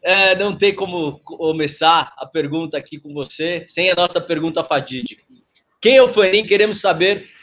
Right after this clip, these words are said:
não o Fanin no perfil do LinkedIn, queremos saber quem é o Fanin, sem saber por onde você passou, sua formação,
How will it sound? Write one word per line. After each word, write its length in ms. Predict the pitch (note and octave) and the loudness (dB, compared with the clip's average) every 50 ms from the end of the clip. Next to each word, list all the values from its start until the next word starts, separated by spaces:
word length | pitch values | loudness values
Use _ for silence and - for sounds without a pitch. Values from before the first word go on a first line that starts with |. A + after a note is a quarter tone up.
| _ | _
não 320 | F3+ A3 C4+ C#4 C4+ C#4 - G3 | 2 4 4 4 4 0 -6 -10
o 40 | |
Fanin 400 | F3 - A3 A3 G#3+ A3 A3+ A#3 | -4 2 2 2 4 2 2 0
no 200 | A3+ A3+ G#3 G3+ G3+ | 0 0 -2 -2 0
perfil 300 | G#3+ G3+ F3+ - G#3 G#3 | 0 0 0 0 -2 -2
do 100 | G#3 G#3 | 0 0
LinkedIn, 520 | G3+ G3+ G3+ F#3+ F3 D3 - C3 A#2+ A2+ | -2 -2 -2 -2 -2 -2 -4 -8 -12 -8
queremos 320 | - D3+ D#3 F#3+ G3 G3+ - | -8 -4 -4 -4 -4 -2 -2
saber 400 | G3 F3+ F3 G3 G3+ G3 G3 - | -2 0 2 2 0 0 2 2
quem 120 | G#3+ A3+ | 2 4
é 40 | A#3 | 4
o 100 | A#3 A#3 | 2 0
Fanin, 500 | - G#3 G3+ F#3+ G3+ G#3+ A#3 A#3+ A#3 - - - - - - - - - - _ _ _ _ | 0 -2 0 0 0 0 0 -2 -6 -12 -16 -20 -20 -20 -20 -20 -20 -20 -20 _ _ _ _
sem 280 | - - A3 A#3+ B3+ | -2 2 4 4 4
saber 320 | A#3+ - A3+ G3+ G#3+ G#3+ - | 2 0 2 2 2 2 2
por 120 | G#3 G#3+ | 2 0
onde 160 | G#3 G3 F3 | 0 0 -2
você 280 | E3+ G3 F#3 - F#3+ F3+ | -4 -4 -2 -2 -4 -4
passou, 500 | - E3+ D3 C#3 - - F#3 G3 G3 F#3 | -2 -2 -4 -4 -4 -2 0 0 0 0
sua 180 | - - F3 E3+ | 0 -2 -4 -4
formação, 720 | - F3+ F3+ E3 D#3 C#3+ C#3 - - F3+ F#3 G3 F#3+ - | -4 -6 -6 -4 -4 -6 -6 -4 -2 0 0 0 -2 -4